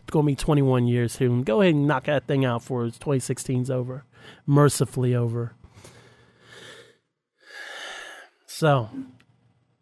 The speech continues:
where, where's our time card at? We almost at an hour. I spent a lot of time talking about comic books.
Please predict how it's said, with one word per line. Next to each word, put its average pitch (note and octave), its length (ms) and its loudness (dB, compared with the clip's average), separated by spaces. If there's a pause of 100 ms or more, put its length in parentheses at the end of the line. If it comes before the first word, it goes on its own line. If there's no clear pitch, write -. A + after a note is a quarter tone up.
(2750)
where, G#3 300 0
where's G#3 180 2
our G3 100 2
time E3 320 0
card B2 220 0
at? A2 240 -6 (680)
We E3+ 140 4
almost B2+ 320 2
at C#3 80 4
an D3 100 4
hour. B2+ 360 2
I D#3+ 40 -8
spent D3+ 240 -2
a A#2 40 2
lot C3 200 2
of C3+ 60 -6
time C#3+ 220 0
talking D3+ 180 2
about C#3+ 120 2
comic D3 280 0
books. - 320 -14